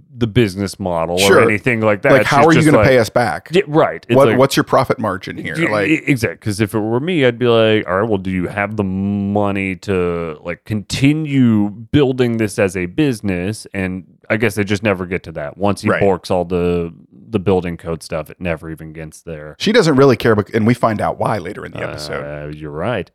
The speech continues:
Speaker 1: So she denies the loan. Loan denied, Mister Katsopoulos.
Speaker 2: No way.
Speaker 1: We get back to the kitchen.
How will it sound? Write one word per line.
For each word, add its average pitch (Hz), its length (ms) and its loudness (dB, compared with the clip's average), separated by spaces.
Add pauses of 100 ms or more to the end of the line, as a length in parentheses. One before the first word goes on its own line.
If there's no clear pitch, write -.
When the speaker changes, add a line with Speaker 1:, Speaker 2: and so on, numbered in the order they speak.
(140)
Speaker 1:
So - 120 -8
she 131 240 0
denies 87 680 -8
the 170 120 -6
loan. 67 440 -10
Loan 113 260 4
denied, 87 800 -2
Mister 82 320 -12
Katsopoulos. - 880 -8
Speaker 2:
No 104 80 0
way. 107 320 0 (480)
Speaker 1:
We 110 80 2
get 120 140 2
back 117 200 2
to 117 80 -6
the 113 80 0
kitchen. 98 480 -2